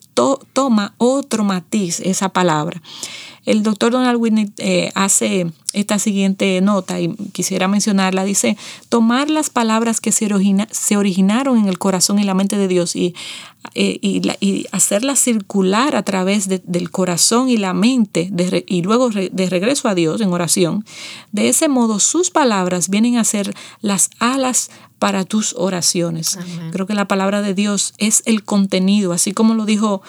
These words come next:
Speaker 1: el pastor John Piper. Él decía, "Para mí es absolutamente esencial que mis oraciones sean guiadas,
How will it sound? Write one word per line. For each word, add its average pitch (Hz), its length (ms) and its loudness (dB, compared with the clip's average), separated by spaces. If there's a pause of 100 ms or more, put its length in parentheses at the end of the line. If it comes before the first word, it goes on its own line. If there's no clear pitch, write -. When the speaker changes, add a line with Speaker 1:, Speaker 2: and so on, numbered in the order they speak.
(320)
Speaker 1:
el 190 100 -2
pastor 214 340 -2
John 208 200 4
Piper. 208 400 -2
Él 190 160 0
decía, 214 360 0
"Para 202 300 -2
mí 233 320 2
es 226 240 0
absolutamente 226 760 0
esencial 196 640 0
que 190 100 -4
mis 233 260 2
oraciones 214 560 0
sean 214 320 2
guiadas, 233 580 -2